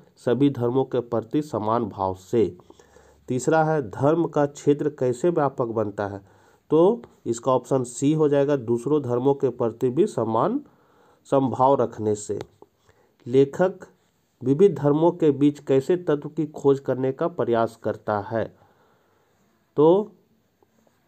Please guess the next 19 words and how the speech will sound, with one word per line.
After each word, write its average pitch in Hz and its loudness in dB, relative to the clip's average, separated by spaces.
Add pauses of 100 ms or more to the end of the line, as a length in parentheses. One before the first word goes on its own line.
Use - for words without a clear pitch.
(1000)
यहाँ 117 0
हम 131 0
लोग 131 2
देख 139 2
सकते 147 -4
हैं, 156 0
इसका 139 -2
आंसर 127 0
डी 120 0
होगा, 156 2
जो 143 4
सभी 143 0
में 160 2
सहनशीलता 127 -2
की 160 -4
भावना 117 -2
विकसित 117 -4
करता 104 -6
हो। 101 -6